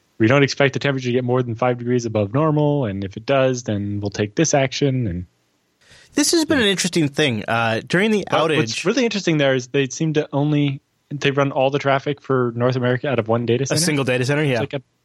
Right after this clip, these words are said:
Speaker 1: bad plan.
Speaker 2: Digital ocean dot com. Use the promo code snap ocean. <laughs>
Speaker 1: Multiple U S data centers,
Speaker 2: Yeah.
Speaker 1: problem solved. You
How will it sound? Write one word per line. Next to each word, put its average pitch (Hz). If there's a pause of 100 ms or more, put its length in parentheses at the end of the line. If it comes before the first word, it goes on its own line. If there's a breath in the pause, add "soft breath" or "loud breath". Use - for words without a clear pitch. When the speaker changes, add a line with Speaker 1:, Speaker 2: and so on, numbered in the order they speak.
(140)
Speaker 1:
bad 120
plan. 143 (960 loud breath)
Speaker 2:
Digital 147
ocean 151
dot 147
com. 117
Use 135
the 170
promo 180
code 165
snap 185
ocean. 196 (540)
<laughs> -
Speaker 1:
Multiple 156
U 185
S 175
data 175
centers, 135
Speaker 2:
Yeah. 233
Speaker 1:
problem -
solved. -
You 370